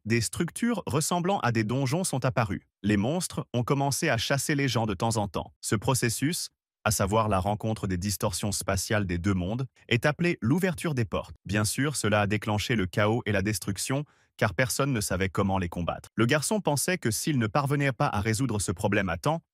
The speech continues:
le monde au-delà de la porte se diviserait et serait transféré dans leur réalité. Cela ne pouvait pas être autorisé. Flash. C'est le nom donné au phénomène qui se produit lorsqu'un monde d'une autre dimension se divise. Ensuite, un portail s'ouvre dans leur monde,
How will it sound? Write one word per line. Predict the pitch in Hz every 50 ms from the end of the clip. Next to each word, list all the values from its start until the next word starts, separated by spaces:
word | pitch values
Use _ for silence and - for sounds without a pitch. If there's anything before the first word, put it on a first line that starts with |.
| _
le | - 104 113
monde | 123 147 180 190 135 - -
au-delà | 143 143 143 147 156 165
de | 139 117
la | 110 104
porte | - - 151 - - -
se | 107 - 110
diviserait | 101 104 143 135 165 147 110 113 123 143 165 - _ - - - -
et | - 120
serait | - - 139 123 123
transféré | 110 - - 165 175 - - - 143 143 170
dans | 151 127 110
leur | 107 107 95
réalité. | 107 127 131 123 117 104 - - 87 - - - _ -
Cela | - - 120 120 127 131
ne | 120
pouvait | 98 - 113 101 98
pas | 85 - 123 113
être | 104 - - -
autorisé. | 113 110 - 110 95 95 92 85 85 76 - _ _ -
Flash. | - - 95 - - - - - - _ _ -
C'est | - - 185
le | 190 190 196
nom | 214 240 262
donné | 190 170 156 160 180
au | 170 131
phénomène | - - 147 135 127 120 127 139 160 151
qui | - 131
se | 107 - 113
produit | 101 - - 120 117 107 135 165 135
lorsqu'un | 123 117 - - - 117
monde | 107 110 117 131 131 113
d'une | 104 95 101 101 104 127
autre | 175 190 - 175
dimension | 143 135 139 135 127 123 - - 143 156
se | 147 - 127
divise. | 110 110 95 78 62 - - - - _ _ _ -
Ensuite, | 98 98 101 - - 113 123 147 - - _ _ _ _
un | - 113
portail | 110 - 170 - - - 196 185
s'ouvre | - - - 214 208 185 147 120
dans | 117 117
leur | 117 117 110
monde, | 113 101 85 78 73 - -